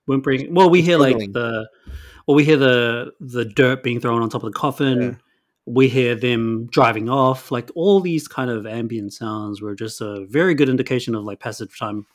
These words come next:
Speaker 1: We get to the flashback, flashback sequence, which takes, like, I don't know, fifteen minutes or something.
Speaker 2: Yeah, it takes a while.
Speaker 1: <laughs> It takes its time. It takes a, it takes a while. We come back to that moment, and it feels like she's been in there for a long time.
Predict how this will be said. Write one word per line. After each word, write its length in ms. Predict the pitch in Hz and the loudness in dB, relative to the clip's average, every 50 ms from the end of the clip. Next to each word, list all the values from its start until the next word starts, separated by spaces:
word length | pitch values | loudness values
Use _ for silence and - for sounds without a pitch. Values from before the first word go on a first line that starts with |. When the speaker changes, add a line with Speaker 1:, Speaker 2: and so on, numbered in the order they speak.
| _ _ _ _ | _ _ _ _
Speaker 1:
We 80 | 123 | -2
get 180 | 113 - 127 - | 0 0 0 0
to 80 | - 113 | -2 -2
the 200 | 120 113 110 104 _ _ _ _ _ _ _ _ | -2 -2 -4 -6 _ _ _ _ _ _ _ _
flashback, 420 | - 117 113 - 123 117 - _ _ | -6 -6 -4 -6 -8 -8 -10 _ _
flashback 320 | - 120 113 - 117 110 | -12 -12 -10 -12 -16 -14
sequence, 440 | - - 107 - 123 113 113 - - _ - - - - - _ _ | -12 -12 -10 -8 -10 -10 -10 -12 -18 _ -20 -20 -20 -20 -20 _ _
which 200 | 120 113 - - | -6 -6 -6 -6
takes, 240 | 147 123 - - | -8 -8 -8 -10
like, 160 | - 104 101 - | -14 -14 -14 -12
I 60 | - 120 | -12 -10
don't 80 | 110 | -10
know, 120 | 107 110 107 | -10 -10 -10
fifteen 420 | - - 131 127 - 135 120 113 | -10 -12 -12 -6 -4 -4 -2 -2
minutes 240 | 113 113 123 127 - | -4 -4 -6 -8 -8
or 40 | 113 | -8
something. 320 | - 123 - - - - - - | -8 -8 -6 -6 -6 -6 0 2
Speaker 2:
Yeah, 120 | 147 139 | 2 2
it 80 | 135 131 | 4 2
takes 180 | 160 - - | 0 -2 -2
a 40 | - | 0
while. 160 | - 359 330 | 0 0 0
Speaker 1:
<laughs> 40 | - | -2
It 60 | - | 2
takes 240 | - - - - - | 2 2 2 2 -2
its 140 | 127 - - | -8 -2 2
time. 280 | - 165 127 110 101 | 4 4 4 4 0
It 80 | 123 127 | -2 0
takes 180 | - 156 135 139 | 0 0 0 2
a, 140 | 131 123 | 0 0
it 100 | 139 135 | -2 -2
takes 180 | - 170 147 131 | -2 -2 -2 -2
a 40 | 127 | -4
while. 260 | 117 110 104 101 - - - _ _ _ - | -4 -4 -6 -8 -12 -18 -20 _ _ _ -4
We 80 | 151 | -2
come 340 | 143 - 160 135 120 113 104 | 0 2 2 2 2 0 -2
back 460 | - 147 170 170 143 131 131 - _ - | -4 -2 0 0 0 -2 -2 -4 _ -6
to 120 | - 139 | -6 -4
that 180 | 113 113 107 98 | -4 -4 -6 -6
moment, 320 | 101 110 - 143 175 185 | -8 -6 -6 -4 -4 -4
and 180 | 147 123 127 139 | -6 -6 -6 -8
it 120 | 156 160 - | -8 -8 -4
feels 200 | - 220 226 220 | -2 -2 -2 -2
like 120 | 214 202 | -4 -6
she's 140 | 202 208 180 | -6 -6 -6
been 160 | 170 185 185 | -4 -4 -4
in 100 | 185 180 | -4 -6
there 100 | 180 180 | -6 -8
for 100 | - - 165 | -6 -6 -4
a 20 | |
long 180 | 156 160 160 160 | -2 -2 -4 -4
time. 260 | - 147 110 101 | -4 -6 -6 -8